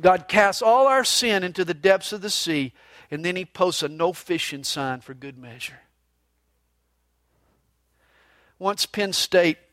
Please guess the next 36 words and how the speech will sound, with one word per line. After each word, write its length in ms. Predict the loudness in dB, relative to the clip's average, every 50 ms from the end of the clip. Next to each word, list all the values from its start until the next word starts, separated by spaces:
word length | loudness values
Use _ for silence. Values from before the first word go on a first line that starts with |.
| _ _ 0
lost 360 | 2 2 2 2 0 -6 -8
a 20 |
big 300 | -2 -2 -2 -2 0 -2
game 280 | 0 2 2 2 0 -2
because 340 | -8 -8 -6 -4 -4 -4 -4
it 100 | -8 -10
was 160 | -12 -14 -14
penalized 800 | -12 -10 -6 -2 2 4 4 4 4 2 0 -4 -6 -12 -14 -18 _ _ _ _ _ _ _ _
for 140 | _ -10 -6
having 280 | -2 0 0 0 -2 -6
a 60 | -12
twelfth 420 | -12 -10 -4 -2 -2 -2 -2 -6
man 300 | -8 -6 -4 -4 -4 -6
on 120 | -8 -14 -18
the 60 | -20
field. 520 | -20 -16 -14 -14 -14 -14 -16 -20 _ -20 _ _ _ _ _ _ _ _ _ _ _ _ _ _ _ _ _ _ _ _ _ _ 2
After 320 | 2 2 2 -2 -10 -12
the 80 | -12 -10
game, 360 | -6 -4 -2 0 0 -2 -2
a 60 | -4
reporter 540 | -6 -6 -8 -8 -8 -6 -6 -4 -2 -4 -6
pressed 680 | -6 _ -8 0 2 4 4 4 2 0 -4 -6 -6
Coach 320 | -4 -4 -4 -4 -8 -14
Paterno 720 | -16 -18 -16 -10 -4 -2 0 0 0 0 -2 -4 -4 -6 -10 _ _ _ _ _ _ _ _ _ _ -12
to 100 | -12 -8
name 460 | 0 2 4 4 4 2 -2 -4 -6
the 80 | -8
guilty 440 | -8 -2 0 2 2 2 -2 -4 -8
party 460 | -8 -8 -2 0 2 2 2 2 0
who 120 | -6 -8 -12
had 140 | -12 -12 _
caused 400 | -10 -4 -2 0 0 0 -2 -6
the 80 | -10
team 320 | -14 -14 -14 -12 -12 -10 -10
the 80 | -10
loss. 640 | -8 -6 -6 -4 -2 -2 -4 -4 -6 -8 -8 -10 -10